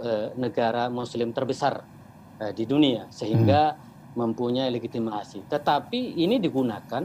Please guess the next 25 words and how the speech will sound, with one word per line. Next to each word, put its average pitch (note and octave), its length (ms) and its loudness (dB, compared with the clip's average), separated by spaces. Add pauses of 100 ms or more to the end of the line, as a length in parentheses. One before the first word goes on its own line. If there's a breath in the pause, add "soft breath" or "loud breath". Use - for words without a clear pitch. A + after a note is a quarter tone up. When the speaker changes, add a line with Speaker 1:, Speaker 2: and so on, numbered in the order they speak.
Speaker 1:
oleh D#3 160 2
Arab A3 320 2
Saudi B2 480 -2
karena B2 340 -4
kita C3 220 -2
tahu C3 320 0
bahwa A#2 560 0 (480)
begitu D#3+ 340 0
banyak, D#3 320 2 (300)
eh, C3 420 2
apa, B2 320 -2
analisis C3+ 540 -2
di A#2+ 80 0
Timur A#2+ 260 -4
Tengah A2+ 220 -4
sendiri, A2+ 320 -2
nanti A#2 240 -2
Pak A2 160 -4
Dubes B2 240 -4
bisa A#2 180 -8
mengkonfirmasi, A2+ 800 -4 (460 loud breath)
bahwa D#3 320 2
nanti D#3 480 0 (260)
puncaknya F#3 640 2
itu, D#3 400 -4